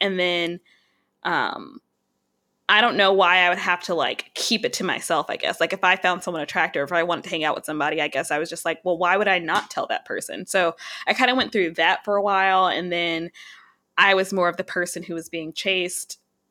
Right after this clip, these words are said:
when I got older, and now I went back to more of, like, a being more forward with things. But sometimes I get a little overbearing,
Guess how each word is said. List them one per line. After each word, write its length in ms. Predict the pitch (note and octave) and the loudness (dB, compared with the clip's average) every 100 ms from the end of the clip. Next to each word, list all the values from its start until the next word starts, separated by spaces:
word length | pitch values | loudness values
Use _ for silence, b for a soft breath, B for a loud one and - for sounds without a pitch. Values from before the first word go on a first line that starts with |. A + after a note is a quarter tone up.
| _ | _
when 140 | G3+ F#3 | -2 0
I 80 | F3 | 2
got 160 | D3+ | 2
older, 360 | - G#3 G#3+ G#3 | 2 2 4 4
and 240 | - G3+ | 4 2
now 380 | F#3+ F#3+ F#3+ F#3+ | 2 2 4 4
I 180 | F#3 F3+ | 4 2
went 220 | F3 F3+ | 0 -2
back 200 | G3 F3+ - | 0 0 -2
to 100 | G3+ | -4
more 140 | F#3 | -2
of, 60 | F3 | -2
like, 160 | D#3+ F3+ | -4 -2
a 220 | E3 D#3+ | -2 -2
being 260 | F#3 F3+ F3 | -2 -4 -4
more 160 | E3 D#3 | -4 -4
forward 460 | - A3 A3 A3+ G#3+ | 0 0 0 -2 -8
with 140 | G3+ | -6
things. 320 | A3 G#3+ G#3+ | -4 -2 -2
But 220 | G#3+ F#3+ B B B | 0 0 B B B
sometimes 500 | - C#4+ G4 F#4 D#4 - - | 0 2 4 4 0 -4 2
I 180 | F#3+ A3 | 4 4
get 280 | G#3+ G3 - - | 2 0 0 -2
a 80 | G3 | 0
little 300 | F#3 F#3+ F#3 | 4 4 4
overbearing, 800 | G3+ F3 D#3 C#3 C#3+ G3+ C#4 F4+ | 2 0 -2 0 2 2 0 -2